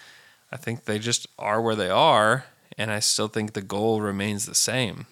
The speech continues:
So, yeah, I mean, I get it. There's nothing spla-, I think s-, part of it, too, is, like, there's nothing really splashy about this offseason, at least so far. Like, th-, yeah, there wasn't.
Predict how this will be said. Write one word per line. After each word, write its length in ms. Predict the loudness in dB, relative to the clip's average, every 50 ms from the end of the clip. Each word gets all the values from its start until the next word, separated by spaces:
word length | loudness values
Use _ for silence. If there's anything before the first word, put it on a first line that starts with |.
| _ _ _ _ _
So, 460 | -6 -4 -2 -2 -2 -4 -4 -6 -10 -12 _ _ _ _ _ _ _ _ _ _ _ _ _ _ _ _ _ -6
yeah, 280 | -4 -2 -2 -4 -6 -10 _ -12
I 40 | -8
mean, 120 | -4 -2
I 100 | -2 -2
get 200 | 0 0 0 0
it. 80 | 0 -2
There's 160 | -4 -4 -2
nothing 380 | 0 0 0 2 0 0 0 2
spla-, 520 | 2 2 0 -2 -2 0 2 2 2 2
I 60 | 0
think 220 | 0 0 0 2 2
s-, 100 | 0 0
part 260 | 2 2 4 4 4
of 60 | 4
it, 100 | 2 0 -2
too, 120 | 0 0
is, 120 | 0 0 0
like, 100 | -2 -2
there's 220 | -4 -4 -4 -2
nothing 180 | -4 -4 -4 -4
really 180 | -4 -2 0
splashy 920 | 2 2 2 2 2 0 0 2 0 0 -2 -2 -2 -2 0 0 0 -2 -4 _ _ _ -20 -20 -20 -20 -20 _ _ _ -4
about 160 | -2 -2 -2 0
this 160 | 0 0 0
offseason, 500 | 0 0 0 -2 -2 -2 -2 0 0 0
at 80 | 0
least 160 | 0 0 0 0
so 140 | 0 0
far. 340 | -2 -2 -2 -2 -2 -2 -4 _ _ _ -20 _ -20 -20 _ _ _ _ _ -16
Like, 180 | -16 -16 _ _ _ -20 -18 -18 -18 -16
th-, 100 | -12 -6
yeah, 280 | -4 -4 -4 -4 -6 -8 -10 -18 -20 _ _ _ _ _ _
there 140 | -2 -2 2
wasn't. 560 | 4 4 4 4 2 -2 -6 -10 -12 -12 -12